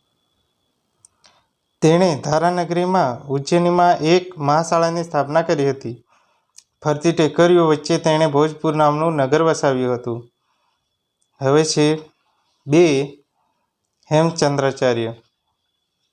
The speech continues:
હેમચંદ્રાચાર્ય સોલંકી રાજા સિદ્ધરાજ જયસિંહના રાજદરબારમાં પ્રખર વિદ્વાન હતા. તેઓ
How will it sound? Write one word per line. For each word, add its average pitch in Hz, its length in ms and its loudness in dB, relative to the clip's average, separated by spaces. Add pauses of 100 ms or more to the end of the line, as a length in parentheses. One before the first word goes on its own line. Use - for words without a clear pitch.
(640)
હેમચંદ્રાચાર્ય 180 960 2
સોલંકી 160 480 -2
રાજા 165 260 0
સિદ્ધરાજ 156 460 -2
જયસિંહના 147 460 0
રાજદરબારમાં 147 840 0
પ્રખર 170 540 -2
વિદ્વાન 139 420 -2
હતા. 123 440 -4 (800)
તેઓ 165 560 2